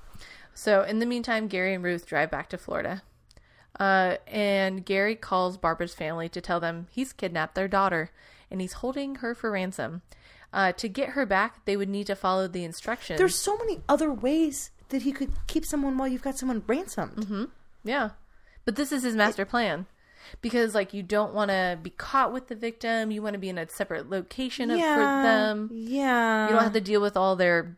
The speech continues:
Speaker 1: blabbering the whole time. So Gary thinks.
Speaker 2: Okay.
Speaker 1: Okay. So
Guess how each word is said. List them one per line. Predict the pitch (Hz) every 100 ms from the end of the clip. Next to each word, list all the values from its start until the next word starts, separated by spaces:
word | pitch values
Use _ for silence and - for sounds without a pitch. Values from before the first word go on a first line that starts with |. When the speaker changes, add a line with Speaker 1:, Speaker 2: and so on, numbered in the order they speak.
| _
Speaker 1:
blabbering | 185 185 185 185 185
the | 196
whole | 185
time. | 185 175 175 180 -
So | - 196
Gary | 180 175 165
thinks. | 180 165 160 - - _ _ _ _ _ -
Speaker 2:
Okay. | - 208 190 - -
Speaker 1:
Okay. | 185 - - _ _
So | - 214 170